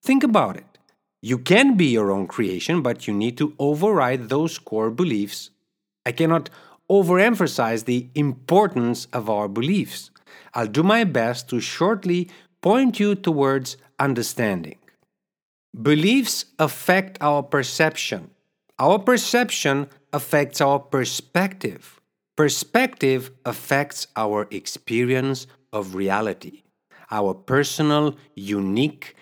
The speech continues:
and individualized experience of reality, our own reality, reflects back to us, at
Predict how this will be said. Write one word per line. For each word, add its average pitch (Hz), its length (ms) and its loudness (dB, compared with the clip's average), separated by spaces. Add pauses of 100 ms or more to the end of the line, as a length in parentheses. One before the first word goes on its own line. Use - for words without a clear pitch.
(140)
and 123 220 -2
individualized 120 1080 0
experience 120 580 -2
of 95 160 -4
reality, 120 640 0
our 113 360 0 (120)
own 143 540 2
reality, 98 680 -4 (380)
reflects 143 560 0
back 113 600 0
to 143 220 2
us, 98 320 -6 (240)
at 240 360 0